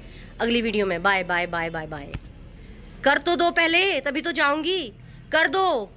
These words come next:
सब्सक्राइब कर दो। चलो बाय। मुश्किल भी तुम हो, हल भी तुम हो, और जो चल रही है दिल में, वो हलचल भी तुम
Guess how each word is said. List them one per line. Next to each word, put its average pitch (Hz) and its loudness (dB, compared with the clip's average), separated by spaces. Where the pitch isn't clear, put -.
सब्सक्राइब 339 2
कर 320 -2
दो। 220 -4
चलो 240 -4
बाय। 202 -2
मुश्किल - -2
भी 262 4
तुम 262 2
हो, 240 6
हल 214 6
भी 208 0
तुम 190 2
हो, 170 -4
और 180 4
जो 175 2
चल 196 0
रही 202 4
है 196 2
दिल 190 4
में, 196 -2
वो 165 2
हलचल 156 -2
भी 170 -2
तुम 147 -10